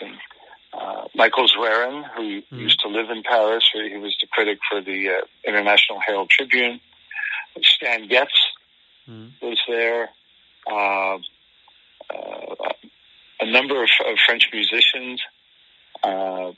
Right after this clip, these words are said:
Speaker 1: you know, the first French musicians I, I, I listened to, uh, included Daniel Humer.
Speaker 2: Yeah,
Speaker 1: I know
Speaker 2: correct.
Speaker 1: he was born in Switzerland, but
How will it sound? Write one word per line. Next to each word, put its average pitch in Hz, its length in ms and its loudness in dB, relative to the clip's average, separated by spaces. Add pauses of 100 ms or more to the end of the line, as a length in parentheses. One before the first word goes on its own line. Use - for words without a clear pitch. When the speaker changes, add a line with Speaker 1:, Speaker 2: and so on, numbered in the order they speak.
(1160)
Speaker 1:
you 175 140 2
know, 175 80 4
the - 160 0
first 151 320 4 (120)
French 143 240 4
musicians 120 580 0 (180)
I, 110 340 6
I, 107 260 2 (100)
I 110 100 2
listened 120 360 2
to, 104 320 -4
uh, - 440 -4 (160)
included 113 420 0
Daniel 120 380 4 (100)
Humer. 117 480 2 (140)
Speaker 2:
Yeah, 113 460 -12
Speaker 1:
I 117 80 -4
know 110 120 -2
Speaker 2:
correct. 104 40 -2
Speaker 1:
he 104 40 -4
was 98 140 -8
born 104 180 -2
in 101 60 -4
Switzerland, 107 580 2
but 104 140 0